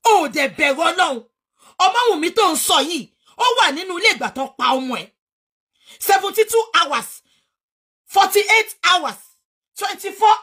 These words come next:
hours. Ọmọ yìí wà nínú ilé. Ṣé o tiẹ̀ jókòó béèrè lọ́wọ́ Wùnmí rí pé kí ló fa òkú ọmọ yẹn? Tí ẹ sọ fún mi.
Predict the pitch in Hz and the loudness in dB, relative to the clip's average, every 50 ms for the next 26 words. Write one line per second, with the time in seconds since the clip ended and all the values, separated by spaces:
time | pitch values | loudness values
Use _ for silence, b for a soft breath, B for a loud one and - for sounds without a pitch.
0 | - - 359 359 349 311 285 - 180 - - _ _ 349 359 359 339 294 277 349 | -2 0 0 2 2 0 -4 -8 -10 -14 -20 _ _ -4 -4 -4 -4 -4 -4 -2
1 | 370 427 381 330 330 359 359 330 349 381 381 381 b b b b b - - - | 0 0 0 0 -2 -4 -6 -4 -2 -2 -2 -4 b b b b b -12 -6 -4
2 | 508 494 453 415 415 - - 427 381 330 277 220 - - - 480 - - 381 370 | -2 0 0 0 -2 -2 0 0 2 2 0 0 -2 -2 -2 -2 0 0 0 0
3 | - - 453 - 320 302 269 277 349 392 370 320 302 269 240 247 311 339 359 381 | 2 2 0 2 2 0 0 2 2 2 2 2 0 -2 -4 -4 -4 -2 -4 -2
4 | 381 - 381 381 B B B B B - 415 453 453 440 440 440 427 415 - - | -2 -2 -4 -4 B B B B B 0 2 4 4 4 4 2 2 0 -2 -6
5 | - 381 320 311 277 247 220 - - 311 294 285 294 285 262 240 240 B B B | -2 0 2 2 2 0 -2 -6 -2 -2 0 0 0 -2 -4 -4 -6 B B B
6 | - - - 370 302 247 233 - - 311 302 302 339 359 302 277 | -12 -6 -4 -2 -2 -2 -4 -4 -2 -2 -2 -2 -2 -4 -6 -6